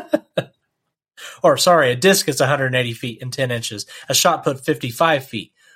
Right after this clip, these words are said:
which at his size, if you, if you've never sh-, if you've never thrown, that's impressive. I mean, those are usually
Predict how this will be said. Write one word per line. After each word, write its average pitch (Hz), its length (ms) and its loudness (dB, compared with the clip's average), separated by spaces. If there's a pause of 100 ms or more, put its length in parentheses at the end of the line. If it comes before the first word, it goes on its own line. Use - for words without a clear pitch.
(240)
which 131 240 -4
at 147 140 0
his 160 240 2
size, 160 420 2
if 135 180 -6
you, 120 240 -10
if 135 200 -8
you've 131 240 -8
never 139 440 -2
sh-, - 320 -10
if 127 160 -6
you've 131 160 -12
never 151 240 0
thrown, 139 540 2 (1080)
that's 127 360 0
impressive. 175 680 0
I 127 100 -10
mean, 123 160 -6
those 147 200 -2
are 147 80 0
usually 143 600 0